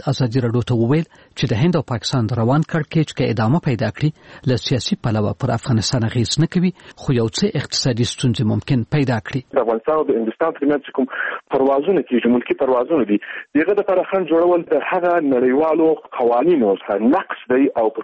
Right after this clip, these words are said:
Speaker 2: ټوله کې دا یو ډول نه یو ډول بیرته د پاکستان هغه فارز-، فارم پالیسي ده چې دی د افغانستان په وړاندې، د هندوستان په وړاندې لري. دا افغانستان او هندوستان به وکولی شي چې د دوبۍ د لارې، اه، خپل پروازونو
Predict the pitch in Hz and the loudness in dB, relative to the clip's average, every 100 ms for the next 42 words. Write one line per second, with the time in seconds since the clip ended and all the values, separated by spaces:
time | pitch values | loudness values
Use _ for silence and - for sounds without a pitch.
0 | - 196 175 147 165 156 120 151 151 147 | -2 0 2 2 0 0 0 0 2 2
1 | 151 117 110 - 165 165 160 160 196 175 | 4 2 -2 -2 0 2 2 2 4 4
2 | 120 104 110 107 104 139 139 135 127 - | 4 2 2 2 2 0 0 0 -2 -6
3 | - - 110 107 98 - - 139 135 - | -18 -6 -4 -2 -4 -6 -6 -2 -2 -2
4 | 156 156 - 101 101 98 - - 131 113 | -4 -4 -2 0 2 0 -6 -2 0 0
5 | - 101 101 135 123 117 104 110 95 90 | 0 -2 0 0 0 0 0 2 2 0
6 | 95 - 139 139 127 127 120 117 104 95 | -4 -2 -4 0 0 2 2 2 0 -2
7 | 92 143 147 127 110 101 98 110 143 - | -4 -4 0 0 2 2 2 4 2 -2
8 | - - 156 127 117 123 123 - 156 147 | -10 -4 0 2 2 2 -2 0 0 2
9 | 139 131 165 160 185 190 143 127 - 117 | 2 0 0 2 2 2 2 2 0 -2
10 | 117 110 113 123 110 110 110 110 - 104 | 0 0 2 2 2 2 2 2 2 0
11 | 101 - 117 - 107 107 107 110 | -2 -4 -6 -2 2 2 2 0